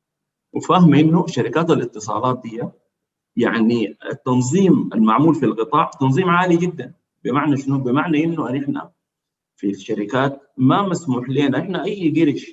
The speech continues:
يدخل على الشركة من يوم ما يدخل لحد ما يمرق هو متابع، هو مراقب. نحن ما عندنا أصله، يعني ما عندنا بيع ذاته بال-، بال-، بالكاش، يعني ما عندنا بيع بالقروش. نحن مراكزنا كلنا، أفتكر إم تي إن نفس الطريقة، المراكز موجود فيها موظف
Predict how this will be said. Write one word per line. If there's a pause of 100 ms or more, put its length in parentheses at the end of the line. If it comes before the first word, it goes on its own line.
يدخل
على
الشركة (440)
من
يوم
ما
يدخل (260)
لحد
ما
يمرق
هو
متابع، (600)
هو
مراقب. (680)
نحن
ما
عندنا
أصله، (140)
يعني
ما
عندنا
بيع
ذاته
بال-،
بال-،
بالكاش،
يعني
ما
عندنا
بيع
بالقروش.
نحن
مراكزنا
كلنا، (300)
أفتكر
إم
تي
إن
نفس
الطريقة، (400)
المراكز
موجود
فيها
موظف